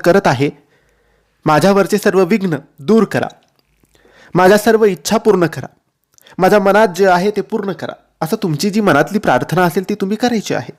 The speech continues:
आणि मग ही सेवा पहिल्या दिवसापासून, म्हणजे सोळा फेब्रुवारीपासून सुरू करायची आणि त्याच वेळेला रोज अकरा दिवसापर्यंत ही सेवा करायची. सोळा फेब्रुवारीपासून ते सव्वीस फेब्रुवारीपर्यंत ही सेवा करायची.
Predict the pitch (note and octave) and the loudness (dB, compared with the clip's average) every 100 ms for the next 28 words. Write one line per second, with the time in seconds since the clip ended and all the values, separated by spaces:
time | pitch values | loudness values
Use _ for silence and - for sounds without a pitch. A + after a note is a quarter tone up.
0 | _ _ - - D#3 E3 F3+ A3+ F3+ G3 | _ _ -20 -4 2 4 4 4 4 2
1 | F3 C#3+ F#3+ D3 C3 C#3+ C#3+ A#2+ C#3 - | 2 2 2 2 2 2 2 0 -2 -4
2 | C3 A#2+ A#2 F3+ D#3 E3+ E3+ D#3+ F3 F3 | -2 -4 -2 -2 0 0 -2 0 2 2
3 | E3+ G3+ A3+ B3+ A#3 B2+ B2+ C3+ - - | -2 -4 0 0 0 -2 -2 -8 -12 -4
4 | E3 G3 - G3+ A3 F3 C3 B2 C3 F#3 | -2 -2 2 2 2 2 4 4 2 -2
5 | - _ _ - G#3 F#3 - - - D3+ | -8 _ _ 2 4 4 0 -12 -6 -2
6 | F3+ F#3 E3 D#3 C#3+ C3+ B2+ C#3 - C3 | 2 2 2 0 0 -2 -2 -6 -4 -2
7 | C3 D#3+ E3+ E3+ E3 E3+ D3 C3 C#3 - | 0 0 0 0 -4 -4 0 0 -2 -8
8 | - - _ D#3 C#3 F3+ F3 E3+ D3+ F#3 | -20 -20 _ 0 4 6 6 2 -2 -4
9 | F#3+ A3+ - D#3+ D#3 A#3 - G3 E3 D#3 | -8 -6 -2 -2 0 -4 0 2 4 4
10 | D3+ C#3+ C#3 D#3+ D#3 D3+ B2+ C3+ D#3+ F3 | 2 -2 -4 -6 -6 -4 -2 -2 -4 -4
11 | E3 | -4